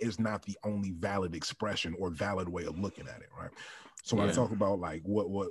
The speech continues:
Speaker 1: how that upbringing as coming up in the Capital Confederacy as, as a black kid who had,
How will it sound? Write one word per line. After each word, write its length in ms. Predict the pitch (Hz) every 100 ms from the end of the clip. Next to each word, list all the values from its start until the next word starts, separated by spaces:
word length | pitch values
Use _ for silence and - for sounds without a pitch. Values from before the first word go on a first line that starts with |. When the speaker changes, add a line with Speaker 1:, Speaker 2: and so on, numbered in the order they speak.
| -
Speaker 1:
how 480 | 117 110 101 92 87
that 400 | 90 104 104 - _ _ _ -
upbringing 640 | 98 95 98 92 90 90 85
as 180 | 85
coming 320 | - - 101 95
up 140 | 87
in 40 | 82
the 40 |
Capital 320 | - 92 90
Confederacy 920 | 80 80 - 92 90 82 90 87 76 80
as, 240 | 80 73
as 160 | 78 73
a 40 |
black 300 | 78 90 82
kid 360 | - 87 85 82
who 220 | 82 82
had, 300 | 90 87